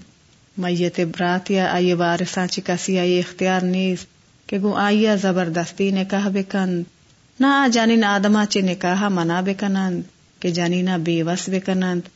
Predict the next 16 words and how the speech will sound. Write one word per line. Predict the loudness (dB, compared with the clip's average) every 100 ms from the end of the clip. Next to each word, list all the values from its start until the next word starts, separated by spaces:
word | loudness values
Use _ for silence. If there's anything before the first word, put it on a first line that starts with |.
| _ _ _
و | -2
آئیے | 0 2 4 4
لوگ | 4 4 4
واجہ | 2 2 2 4
میراثا | 4 2 2 0 -2 -2
چی | -2
چیزیں | 0 -2 0 -2
قبضہ | -2 -2 0 0 0
بکنند، | -2 -2 -2 -2 -6 -10 _ _ _ -6
ہما | -2 -2 -2
کے | -2
جنینہ | 0 0 0 0 -2
رستک۔ | -2 -4 -6 -8 -8 -12 _ _ _ _
البتہ | 2 4 4 4
اگر | 4
آ | 4